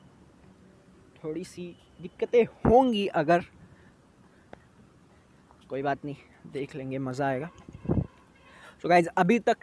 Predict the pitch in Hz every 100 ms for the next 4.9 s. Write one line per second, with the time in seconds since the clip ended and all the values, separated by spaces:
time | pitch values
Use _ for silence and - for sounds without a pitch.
0 | - 220 226 185 175 214 214 160 156 220
1 | 277 339 - - _ - 160 170 160 214
2 | 285 - 226 208 180 - 208 196 170 202
3 | 254 - 170 175 196 - - - - -
4 | - - - - - 135 135 139